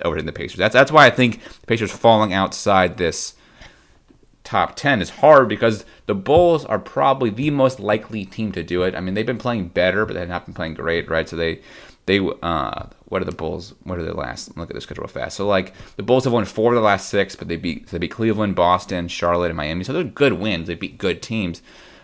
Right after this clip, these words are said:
but they also lost to Miami, lost to Cleveland, you know. So, and the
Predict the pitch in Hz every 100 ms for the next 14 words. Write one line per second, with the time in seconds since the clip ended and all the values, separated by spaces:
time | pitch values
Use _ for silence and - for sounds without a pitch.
0 | - 123 131 120 113 113 107 107 104 107
1 | 95 - 98 95 87 92 - - 85 78
2 | - _ - _ - 101 87 80 - -
3 | _ - _ _ _ 113 123 - - 101